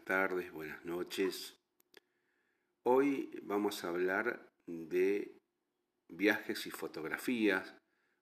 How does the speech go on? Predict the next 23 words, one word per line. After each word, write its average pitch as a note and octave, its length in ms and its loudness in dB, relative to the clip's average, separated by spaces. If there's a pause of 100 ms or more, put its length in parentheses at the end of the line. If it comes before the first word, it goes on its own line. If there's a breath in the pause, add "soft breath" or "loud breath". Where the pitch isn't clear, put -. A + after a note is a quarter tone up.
(120)
o F#2 60 -2
de E2+ 100 -2
fotografías E2+ 720 -2
y F2+ 80 -2
de E2 120 -2
viajes. - 680 -6 (920 loud breath)
La F2 360 0
intención F2+ 1000 0
de E2 360 -2
este F2 280 -6
podcast - 760 -2 (1080)
es A2 180 2
siempre A2+ 840 0 (160)
que, G#2 500 2 (220)
mm, F2+ 300 -6
dejes A2 380 2
de E2+ 100 -4
ser F#2+ 260 -2
un E2+ 100 -2
turista F2+ 680 -6 (680 loud breath)
y G2+ 400 -4 (420)
te F2 120 -2
conviertas F#2 840 -2